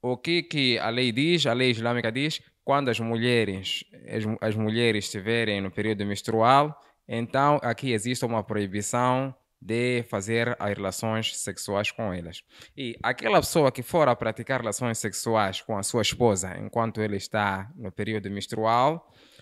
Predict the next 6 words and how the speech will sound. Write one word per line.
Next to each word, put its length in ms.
é 160
que 420
os 180
ulamás 500
teólogos 400
dizem 300